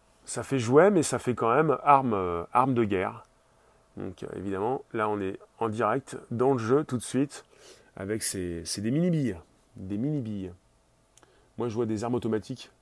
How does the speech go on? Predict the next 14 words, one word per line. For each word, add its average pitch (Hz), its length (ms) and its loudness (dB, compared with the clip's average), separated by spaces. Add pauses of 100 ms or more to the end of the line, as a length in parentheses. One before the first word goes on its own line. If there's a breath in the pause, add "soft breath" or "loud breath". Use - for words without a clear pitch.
(340)
des 98 120 -6
mi-, 98 440 -4
des, 92 100 -6
des 101 220 -4
mitraillettes, 117 500 -4
quoi. 90 260 -14 (340)
Je 95 120 -18
ne 95 100 -12
suis 101 200 -14
pas 92 380 -12
un 92 40 -10
expert 104 460 -8
en 95 100 -8
airsoft. - 540 -12